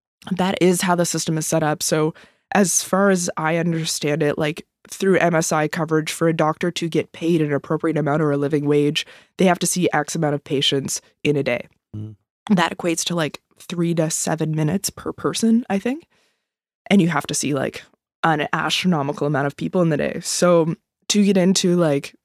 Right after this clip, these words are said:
Speaker 1: your childhood and to get into all of these things that are so impactful to your health today or your belief systems or, you know, your,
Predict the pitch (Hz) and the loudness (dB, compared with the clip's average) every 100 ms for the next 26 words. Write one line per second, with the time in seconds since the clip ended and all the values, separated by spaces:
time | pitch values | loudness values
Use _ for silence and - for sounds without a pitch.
0 | - 190 233 - 277 233 185 165 147 143 | -8 0 0 2 2 2 4 2 2 0
1 | - 190 190 185 - 185 - - 190 208 | -2 0 2 2 2 0 0 0 2 4
2 | 202 196 190 - 170 190 170 160 - 165 | 2 2 0 0 0 2 2 -2 0 0
3 | 160 - 170 - 180 170 170 160 - 165 | -2 -6 -10 -4 -4 -2 -2 -2 0 -2
4 | - - 160 151 160 127 156 170 175 208 | -4 -2 0 2 2 2 2 2 0 0
5 | 226 - 170 156 151 147 - 147 156 156 | 0 0 -2 -2 -2 -2 0 0 2 0
6 | 160 - _ _ _ - 170 160 156 147 | -4 -12 _ _ _ 2 4 4 2 0